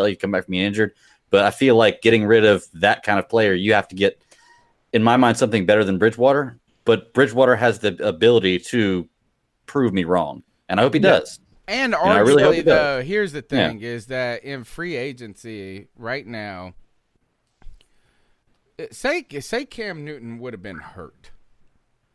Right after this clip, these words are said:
Speaker 2: right? Say Cam Newton got injured,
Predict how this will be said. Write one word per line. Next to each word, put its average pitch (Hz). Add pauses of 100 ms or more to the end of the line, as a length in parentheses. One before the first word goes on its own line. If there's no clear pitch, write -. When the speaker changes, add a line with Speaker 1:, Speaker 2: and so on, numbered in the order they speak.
(280)
Speaker 2:
right? 165
Say 226
Cam 214
Newton 151
got 123
injured, 90